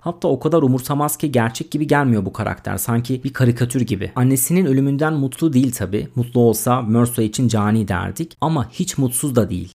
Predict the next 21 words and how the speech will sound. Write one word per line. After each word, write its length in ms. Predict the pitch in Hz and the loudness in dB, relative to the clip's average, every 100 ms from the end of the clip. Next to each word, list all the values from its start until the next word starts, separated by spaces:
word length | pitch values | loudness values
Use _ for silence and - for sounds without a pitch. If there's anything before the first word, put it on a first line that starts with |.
| - | 0
En 120 | 190 | 2
ufak 380 | 190 165 - - | 2 0 -2 -2
bir 120 | - | 0
üzgünlük 460 | 127 110 139 170 - | 0 2 2 0 -2
kırıntısı 460 | 131 135 - 127 | -2 -2 -2 0
bile 140 | 123 127 | 2 4
alamıyoruz 600 | 120 117 98 92 - - | 4 4 2 -2 -6 -2
Meursault'dan. 560 | 110 101 - 95 92 90 | 0 0 -2 -4 -4 -4
Bu 60 | 160 | -2
yüzden 300 | 190 165 165 | 0 0 2
Meursault'a 500 | 135 151 147 156 156 | 4 2 0 0 0
iyi 280 | 123 131 156 | 2 0 2
biri 160 | 151 | 2
derken 360 | 135 135 131 151 | 2 0 -2 -2
zorlanıyoruz. 600 | 117 117 123 127 110 92 - | 2 4 4 4 2 -2 -2
Çünkü 340 | 117 117 127 | -2 -2 0
öyle 180 | 117 135 | 2 2
bir 100 | 143 | 2
algımız 420 | 127 113 123 107 | 2 2 2 2
var 240 | 117 127 123 | 0 -2 -4
ki 240 | 120 | -8